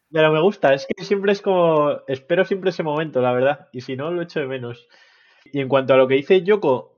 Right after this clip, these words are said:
de que los poderes pensaba que iban a ir más por el tema de la imaginación, yo creo que de hecho es por donde van, o sea, ella tiene como esos poderes dentro y los canaliza con el brazalete,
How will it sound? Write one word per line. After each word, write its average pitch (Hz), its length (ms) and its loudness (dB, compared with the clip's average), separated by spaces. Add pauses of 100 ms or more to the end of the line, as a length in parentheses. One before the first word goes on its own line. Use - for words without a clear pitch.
de 117 160 -8
que 123 100 0
los 117 180 -2
poderes 160 840 -4 (200)
pensaba 147 340 0
que 131 80 -4
iban 139 200 -2
a 151 40 -8
ir 151 160 -6
más 143 200 -6
por 143 120 -2
el 131 80 -4
tema 135 220 -2
de 131 60 0
la 131 100 0
imaginación, 127 840 -6 (600)
yo 135 180 2
creo 175 200 4
que 185 100 2
de 165 160 2
hecho 196 520 -2 (520)
es 131 140 -8
por 175 180 2
donde 151 200 2
van, 147 220 4
o 123 60 -6
sea, 117 160 -2
ella 135 180 2
tiene 147 220 -4
como 110 220 -8
esos 120 160 -12
poderes 131 380 0
dentro 104 720 -4
y 101 60 -4
los 98 180 -10
canaliza 110 380 -10
con 131 140 -4
el 127 120 -4
brazalete, 131 640 -4